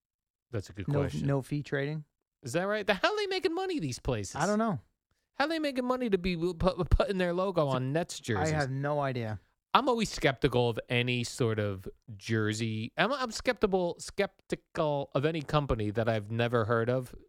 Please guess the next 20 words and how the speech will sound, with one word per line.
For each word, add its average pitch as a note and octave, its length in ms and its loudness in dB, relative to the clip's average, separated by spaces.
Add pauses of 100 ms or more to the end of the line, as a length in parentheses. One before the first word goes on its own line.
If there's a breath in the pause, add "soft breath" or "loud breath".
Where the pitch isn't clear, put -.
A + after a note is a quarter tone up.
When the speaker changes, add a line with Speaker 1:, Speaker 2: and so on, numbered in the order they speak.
(120)
Speaker 1:
m-, C3 200 -6
spending A2 500 -2
big G2 180 -2
money. F2+ 300 -6 (680 soft breath)
No, E3+ 80 0
because E3+ 360 0
I F3 120 6
always G3+ 220 -2
remember E3+ 640 0
Sponge - 800 0
Tech. G2+ 460 -4 (640)
Remember G#3 200 0
Sponge C#3+ 720 -2
Tech D3+ 260 2
Speaker 2:
No. E3 160 6
Speaker 1:
a - 40 4
number C#3+ 240 4
of C3+ 80 -2
years C#3 240 0
ago? C#3+ 280 0